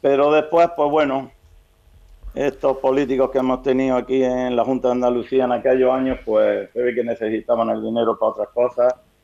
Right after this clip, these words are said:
y la verdad que al que hemos trabajado y hemos hecho cosas, pues nos dejaron fuera.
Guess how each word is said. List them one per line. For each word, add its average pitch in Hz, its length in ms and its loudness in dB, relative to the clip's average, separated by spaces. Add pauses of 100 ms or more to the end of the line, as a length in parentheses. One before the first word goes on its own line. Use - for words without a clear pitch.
(240)
y 117 120 0
la 117 140 4
verdad 120 320 4
que 120 80 2
al 117 180 2
que 123 80 0
hemos 127 260 0
trabajado 123 480 2
y 127 80 4
hemos 120 220 0
hecho - 180 -4
cosas, 123 380 -2
pues 110 160 -4
nos 104 180 -2
dejaron 107 320 -4
fuera. - 380 -10